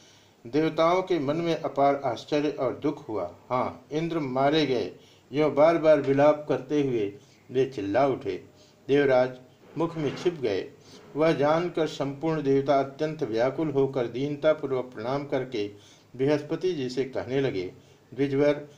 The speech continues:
आप हमारे परम गुरु हैं, बताइए अब क्या करना चाहिए? हम सभी देवता रक्षा कर रहे थे, फिर भी वृत्तासुर ने इंद्र को निगल लिया है। उनके न रहने से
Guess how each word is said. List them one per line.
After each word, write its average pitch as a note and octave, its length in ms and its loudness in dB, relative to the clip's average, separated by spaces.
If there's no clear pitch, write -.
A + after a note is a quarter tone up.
आप D3+ 260 2
हमारे D3+ 340 0
परम C#3+ 340 -2
गुरु C3 260 -4
हैं, G2 240 -6
बताइए C#3 600 2
अब B2 180 -6
क्या D#3+ 140 0
करना A#2+ 320 -6
चाहिए? G2+ 500 -6
हम D#3 120 -4
सभी E3 300 0
देवता D#3+ 380 2
रक्षा C#3 360 2
कर D3 180 -2
रहे C#3+ 240 -4
थे, D3 260 0
फिर F3+ 140 4
भी E3 160 2
वृत्तासुर D3+ 560 0
ने C3+ 260 -2
इंद्र D3 240 -2
को C3+ 160 -2
निगल A2+ 280 0
लिया A#2+ 300 0
है। F2+ 240 -6
उनके D#3 300 -2
न C#3 100 0
रहने D3+ 420 2
से D#3+ 320 -4